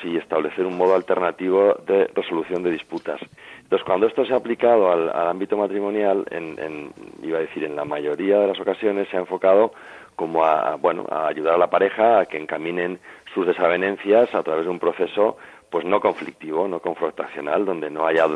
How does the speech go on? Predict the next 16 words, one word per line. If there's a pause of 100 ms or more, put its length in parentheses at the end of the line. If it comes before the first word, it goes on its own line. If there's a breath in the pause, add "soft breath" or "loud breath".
(420 loud breath)
gritos,
por
así
decirlo,
donde
no
haya
enfados,
¿no? (420 loud breath)
Eh,
y, (100)
pero,
mm,
pero
nada
más.